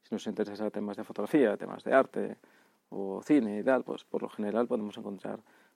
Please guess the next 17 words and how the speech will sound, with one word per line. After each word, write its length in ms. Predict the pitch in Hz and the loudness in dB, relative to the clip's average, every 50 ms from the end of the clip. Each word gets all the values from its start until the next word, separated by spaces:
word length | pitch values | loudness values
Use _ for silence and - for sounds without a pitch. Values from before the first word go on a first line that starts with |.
| _ _ | _ _
eh, 100 | - - | -16 -16
sobre 260 | 101 - 113 110 104 101 | -8 -4 -2 0 0 0
temas 320 | - 113 107 104 98 92 | 0 -2 -2 -2 -4 -6
muy 120 | 101 104 | -8 -10
específicos, 560 | 101 - - 107 - - 113 104 - - - 113 | -10 -10 -12 -14 -10 -8 -8 -8 -6 -8 -10 -10
¿no? 80 | 110 | -10
O 200 | 107 - 90 92 | -8 -8 -8 -8
cosas 400 | - 113 - - - 110 104 - | -10 -12 -14 -14 -16 -18 -16 -16
más 160 | 110 107 - | -16 -16 -4
técnicas 500 | - 135 135 123 110 104 - - - - - | 0 0 2 2 0 -4 -6 -8 -10 -12 -12
o 40 | - | -14
gente 240 | - - - - | -14 -12 -12 -10
que 220 | - - 78 71 69 | -8 -8 -8 -6 -8
de 80 | 69 | -10
encuentros, 400 | - - - 131 - - - - | -10 -6 -6 -6 -6 -6 -10 -12
no 100 | 120 117 | -12 -12
sé, 120 | - - | -12 -14